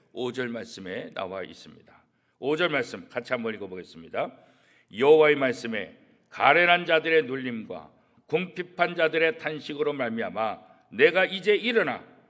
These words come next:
그를 그가 원하는 안전한 지대에 두리라 하시도다."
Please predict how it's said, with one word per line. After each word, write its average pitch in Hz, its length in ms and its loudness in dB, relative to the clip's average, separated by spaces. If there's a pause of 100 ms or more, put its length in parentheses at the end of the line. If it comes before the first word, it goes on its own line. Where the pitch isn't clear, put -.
(180)
그를 139 500 0
그가 160 300 0
원하는 151 720 0
안전한 170 600 -4
지대에 147 340 -2
두리라 139 720 -2
하시도다." - 500 -20